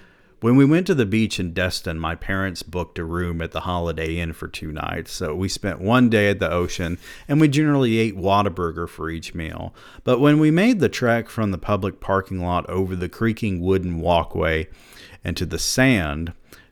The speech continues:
Dad stopped us before we took another step in the sand. "Look at what God provided for us," Dad says. "He made us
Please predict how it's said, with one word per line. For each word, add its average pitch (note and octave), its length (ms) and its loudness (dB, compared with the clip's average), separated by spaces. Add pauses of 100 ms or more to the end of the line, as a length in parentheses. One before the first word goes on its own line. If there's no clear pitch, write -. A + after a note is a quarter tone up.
Dad C#3+ 360 2
stopped - 460 2
us G2+ 200 0
before F#2 480 -2
we F2 260 -4
took E2+ 300 -6
another D#2 340 -6
step - 380 -10
in D2 80 -12
the C2+ 80 -14
sand. - 580 -14 (1400)
"Look F#3+ 220 4
at E2+ 140 -2
what D#2+ 320 -10
God G#2 400 2
provided E2+ 540 -2
for D#2 200 -6
us," - 340 -8
Dad D2+ 300 -12
says. - 480 -12 (480)
"He D3+ 180 4
made D3 300 6
us G#2+ 380 0